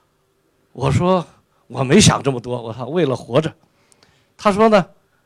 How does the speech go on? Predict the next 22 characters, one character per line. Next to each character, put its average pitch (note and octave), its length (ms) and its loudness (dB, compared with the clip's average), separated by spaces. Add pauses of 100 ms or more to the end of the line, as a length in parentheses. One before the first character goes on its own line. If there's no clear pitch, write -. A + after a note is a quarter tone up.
(460)
，“你 D3 240 2
没 A3 200 4
有 G#3 100 6
公 B3+ 280 0
司 C#4 200 0
法 E3+ 200 -4
就 B2+ 120 -2
办 C3+ 200 0
公 C3 180 -8
司， C3 240 -6 (720)
很 - 320 -4
不 D3+ 100 -2
容 D#3 260 2
理 C3+ 140 4
解， A#2+ 200 -4 (840)
对 E3 100 -2
吧？ B2+ 220 -6 (380)
所 B3 200 4
以 B3 80 4
现 B3 240 4
在 C#4 200 6
呢， E3+ 220 0